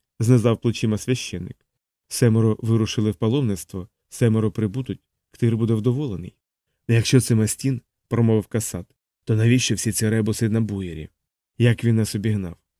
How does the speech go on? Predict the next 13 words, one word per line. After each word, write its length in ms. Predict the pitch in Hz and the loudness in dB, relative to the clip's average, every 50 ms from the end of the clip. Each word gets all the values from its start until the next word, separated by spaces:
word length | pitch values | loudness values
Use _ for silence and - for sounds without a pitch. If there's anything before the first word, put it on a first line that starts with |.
| _ _ _ _ | _ _ _ _
Іншої 340 | - 123 117 - - 127 117 | 0 0 0 2 2 2 2
канатки 460 | - - 117 113 113 107 - - 113 | 2 0 0 0 0 -2 -4 -6 -6
тут 200 | - 117 104 - | -6 -6 -4 -2
немає, 440 | 113 110 120 120 104 90 87 87 - _ _ _ _ _ _ - | -2 0 0 0 -2 -4 -6 -10 -12 _ _ _ _ _ _ -4
а 100 | 113 110 | -4 0
перетнути 500 | - 123 113 117 113 - 123 107 - 107 | 0 2 0 0 0 0 0 0 0 -2
хребет 400 | - - 117 107 110 113 - - | -2 -2 0 0 0 -2 -2 -2
вуздечка 600 | 113 113 101 98 120 123 113 - - - 101 107 - _ _ _ _ _ - | -2 -2 0 0 0 0 0 -2 -6 -10 -12 -12 -14 _ _ _ _ _ 0
перевалом 540 | 127 120 113 117 110 127 123 110 104 104 - | 2 4 4 4 4 2 2 0 0 -2 0
він 260 | 123 110 113 113 104 | 0 2 2 2 2
би 100 | 92 113 | 0 0
не 100 | 107 110 | 0 0
зміг". 340 | 104 - - 90 80 - _ | -2 -4 -6 -8 -10 -12 _